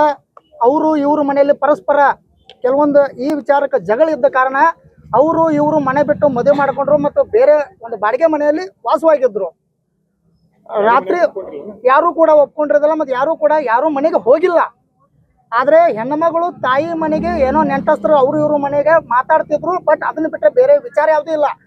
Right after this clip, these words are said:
ಸುಮಾರು ಹತ್ತುವರೆಗೆ ಆ ಹೆಣ್ಮಗಳು ಯಾವ ವಿಚಾರಕ್ಕೆ ಫೋನ್ ಮಾಡಿದ ಅಂತ ಗೊತ್ತಿಲ್ಲ. ಕೆಲವ್ರಿಗೆ ಫೋನ್ ಮಾಡಿದ್ದಾಳೆ ಮತ್ತು ಕೆಲವರು ನಿನ್ನೆ ಸುಮಾರು ಎಂಟೂವರೆಯಿಂದ ಹತ್ತು ಗಂಟೆ ಒಳಗಡೆ ಸುಮಾರು ನಾಲ್ಕೈದು ಜನರು ಕೂಡ ಇಲ್ಲಿ ಇವ್ರ ಮನೆಗೆ ಬಂದಿದ್ದು ವಿಚಾರ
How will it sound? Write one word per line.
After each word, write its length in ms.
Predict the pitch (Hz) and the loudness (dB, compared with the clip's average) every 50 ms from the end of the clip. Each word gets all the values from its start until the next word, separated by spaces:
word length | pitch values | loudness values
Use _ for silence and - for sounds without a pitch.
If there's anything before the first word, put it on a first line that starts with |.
| _ _ _ _ _ _ | _ _ _ _ _ _
ಸುಮಾರು 260 | 302 302 320 320 277 | -2 0 2 2 2
ಹತ್ತುವರೆಗೆ 1000 | - - 320 - - _ - 381 381 349 330 320 311 294 294 247 - - _ _ _ _ _ - | 0 -2 -6 -6 -6 _ 0 0 2 2 2 2 2 2 0 0 -2 -6 _ _ _ _ _ -4
ಆ 40 | 269 | -2
ಹೆಣ್ಮಗಳು 540 | 233 226 269 285 311 320 339 339 320 339 339 | -2 -2 -2 -4 -2 -2 -2 -2 -2 -4 -4
ಯಾವ 340 | 277 196 196 - 277 330 330 | -4 -2 0 2 2 2 2
ವಿಚಾರಕ್ಕೆ 440 | 320 311 226 - 302 320 330 320 - | 0 -2 -2 0 0 0 0 -2 -2
ಫೋನ್ 200 | - 294 302 302 | 0 0 0 0
ಮಾಡಿದ 160 | 302 294 294 | 0 -2 0
ಅಂತ 180 | 302 302 294 - 311 | -2 -2 -2 -4 -4
ಗೊತ್ತಿಲ್ಲ. 320 | 269 339 339 339 349 339 277 - - - - - - _ | -2 -2 -2 0 0 0 0 -2 -4 -10 -20 -20 -4 _
ಕೆಲವ್ರಿಗೆ 320 | 269 277 294 302 294 262 | 2 2 2 2 0 -4
ಫೋನ್ 300 | 220 - 277 330 339 339 | 0 2 2 2 2 0
ಮಾಡಿದ್ದಾಳೆ 520 | 320 302 294 285 277 247 269 269 269 294 330 359 403 - - _ - - - - - | 0 0 0 0 0 2 2 2 2 2 0 0 -2 -6 -12 _ -20 -20 -20 -14 -4
ಮತ್ತು 440 | 285 320 - - 285 247 - - _ _ _ _ _ _ _ _ _ _ _ - | -4 -2 0 0 0 -2 -2 -8 _ _ _ _ _ _ _ _ _ _ _ 0
ಕೆಲವರು 420 | 302 311 370 381 381 370 349 311 | 0 2 4 2 4 4 4 2
ನಿನ್ನೆ 360 | 277 285 330 339 330 302 302 | 2 0 -2 0 0 -2 -2
ಸುಮಾರು 240 | - 294 320 311 277 | -2 -2 0 0 0
ಎಂಟೂವರೆಯಿಂದ 1040 | 240 240 262 294 285 - 339 330 320 320 330 339 339 349 339 339 330 339 311 320 320 311 | -2 -4 -8 -10 -8 -4 -2 0 2 4 4 4 2 2 0 0 -2 -2 -4 -2 -2 -2
ಹತ್ತು 300 | - 269 - - - 330 | 0 -2 -4 -4 -6 -6
ಗಂಟೆ 200 | 339 330 285 330 | -6 -2 0 2
ಒಳಗಡೆ 580 | 311 302 302 294 302 302 277 - - _ _ _ _ _ _ - | 2 2 2 2 2 2 0 0 -2 _ _ _ _ _ _ -2
ಸುಮಾರು 280 | 294 302 320 320 311 | 0 2 4 4 2
ನಾಲ್ಕೈದು 600 | 277 254 233 240 294 339 359 - - 330 339 330 285 | 0 -2 -4 -2 0 0 0 0 0 -2 -2 0 0
ಜನರು 680 | 302 294 294 285 285 320 349 359 339 349 _ _ _ - | -2 -2 -2 -2 -2 0 0 0 -2 -2 _ _ _ -4
ಕೂಡ 140 | 294 311 320 330 | 0 2 2 2
ಇಲ್ಲಿ 240 | 320 302 294 311 302 | 2 0 -2 -2 -2
ಇವ್ರ 180 | 302 302 285 285 | -2 -2 -4 -4
ಮನೆಗೆ 380 | 240 247 262 311 339 349 330 | -6 -4 -2 -2 0 0 0
ಬಂದಿದ್ದು 380 | 330 302 294 320 311 - 285 330 359 349 339 - - - 370 381 - - | -2 -2 -2 -4 -6 -4 -2 -2 -2 -2 -2 -6 -12 -18 -18 -16 -14 -12
ವಿಚಾರ 320 | 254 - - 320 320 330 | -8 -2 0 2 2 2